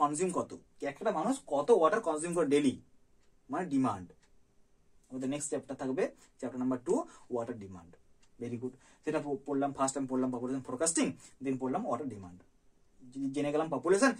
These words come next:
এবং একটা মানুষ যদি আমি জানতে পারি, একটা মানুষ যদি জানতে পারি, সাপোজ ধরো বললাম এক, ওয়ান থার্টি ফাইভ liter requirement per day, Bathing বলো, cooking বলো, সমস্ত রকমের রেসপেক্টে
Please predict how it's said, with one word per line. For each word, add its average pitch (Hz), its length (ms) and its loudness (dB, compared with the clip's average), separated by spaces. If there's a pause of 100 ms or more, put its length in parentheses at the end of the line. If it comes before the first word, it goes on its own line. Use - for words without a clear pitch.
(140)
এবং 165 180 -2
একটা 185 220 0
মানুষ 165 240 0
যদি 220 160 8
আমি 226 100 8
জানতে 185 220 2
পারি, 170 260 4 (220)
একটা 202 280 -2
মানুষ 170 200 2
যদি 202 220 -2
জানতে 185 120 2
পারি, 196 120 6
সাপোজ 196 200 0
ধরো 196 100 2
বললাম 185 200 6
এক, 180 200 2
ওয়ান 175 140 -2
থার্টি 170 180 -8
ফাইভ 180 140 2
liter 156 200 0 (340)
requirement 127 380 2 (100)
per 147 200 6
day, 104 100 -6 (720)
Bathing 139 320 0
বলো, 135 260 4
cooking 135 260 -2
বলো, 139 120 0
সমস্ত 208 240 0
রকমের 175 220 0
রেসপেক্টে 160 260 -2